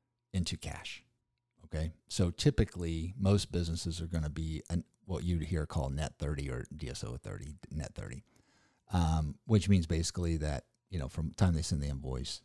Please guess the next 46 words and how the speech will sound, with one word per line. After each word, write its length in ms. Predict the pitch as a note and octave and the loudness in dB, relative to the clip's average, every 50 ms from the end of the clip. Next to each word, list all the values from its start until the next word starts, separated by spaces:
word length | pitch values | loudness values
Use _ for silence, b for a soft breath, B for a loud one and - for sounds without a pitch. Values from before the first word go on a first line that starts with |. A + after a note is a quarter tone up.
| _ _ - | _ _ -12
to 100 | - - | -8 -4
get 160 | D2+ C2+ - | -4 -4 -2
paid 200 | - - B1 - | -2 -4 -4 -4
is 140 | C#2+ - - | -6 -8 -6
thirty 260 | - - A1 A1+ - | -6 -8 -8 -8 -10
days. 320 | - - - D2 D2 - - _ B B B B B B B B B B B B B B B B B _ _ | -14 -14 -14 -12 -14 -14 -16 _ B B B B B B B B B B B B B B B B B _ _
Uh, 80 | - - - - | -10 -8 -6 -2
healthcare 580 | - F2 A2+ D#3 D#3+ - - - A#2 G#2+ F#2+ | 2 6 8 8 6 6 2 4 6 6 6
is 80 | F#2 F#2+ | 8 6
a 60 | F#2+ | 6
little 160 | F2+ F2+ F2+ | 6 6 4
bit 120 | F2+ F2+ D2 | 4 2 2
different 400 | E2+ E2 - - D2 E2 D#2 - _ _ _ _ - | 0 0 0 0 0 0 0 -2 _ _ _ _ 0
in 100 | F#2 F2+ | 2 2
the 80 | F2 | 2
fact 340 | - - E2 E2 E2+ D#2+ - | 2 2 2 2 2 0 2
that, 240 | - D#2+ D#2+ D2 - - | 0 2 2 0 -2 0
you 120 | - F#2+ | 0 2
know, 200 | D#2+ D#2 D2 - - _ _ _ - | 2 2 0 -2 -6 _ _ _ -2
there's 160 | F2+ E2+ F2 | 0 4 4
other 180 | F2+ E2+ D#2+ | 4 4 4
things 320 | - - F2 E2+ F2 E2 - | 2 2 2 4 4 2 0
that 140 | - B1+ - | -2 -4 0
can 140 | - F2+ | 2 2
get 100 | F2 F2 | 2 2
in 60 | - - | 2 0
the 60 | D#2+ | 2
way 140 | D#2+ F2 F#2+ | 4 6 6
of 100 | G2 G2+ | 6 6
that. 220 | A2 A#2+ C3 - | 6 4 4 2
It's 120 | - - - | 0 0 0
not 160 | F2+ D2 - | 2 2 2
just 200 | - E2+ - - | 0 -2 -2 -2
as 60 | D#2+ | 0
simple 240 | - F#2 E2+ - E2 | 2 2 2 2 2
as 80 | E2 - | -2 2
sending 260 | - F2 E2 E2 D#2+ | 2 2 4 4 4
an 80 | E2 | 4
invoice 400 | E2 E2 D#2 D2 D#2+ D#2+ D#2+ - | 2 2 2 0 0 0 0 -2
and 80 | D#2+ D2 | -2 -2
someone 300 | - E2 D2+ C#2+ D2 D#2+ | -2 0 0 0 0 2
paying 280 | - G2+ G#2 G2 F#2 F#2 | 2 4 6 6 6 6
it. 140 | F2 - - | 4 2 0
You've 180 | E2+ F2 E2 - | -4 -4 -4 -2
got 180 | - C2 - _ - | -4 -6 -6 _ -6
other 240 | - F2 D#2 C#2+ C#2+ | -4 -2 -2 -2 -4